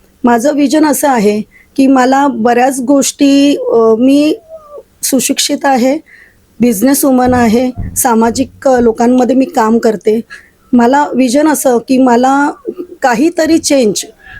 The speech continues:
बऱ्याच वेळी आपण जेव्हा, अ, बघितलं जातं तर बऱ्याच अशा गोष्टी आहेत की तिथे बऱ्याच गोष्टी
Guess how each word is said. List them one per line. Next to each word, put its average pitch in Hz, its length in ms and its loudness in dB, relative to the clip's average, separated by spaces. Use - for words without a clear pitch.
बऱ्याच 240 540 0
वेळी 285 400 2
आपण 254 400 0
जेव्हा, 247 320 2
अ, 214 480 0
बघितलं 226 440 -2
जातं 220 420 -2
तर 269 60 0
बऱ्याच 254 380 2
अशा 285 240 0
गोष्टी 269 380 0
आहेत 233 340 2
की 269 80 2
तिथे 269 600 -2
बऱ्याच 240 420 0
गोष्टी 240 440 -2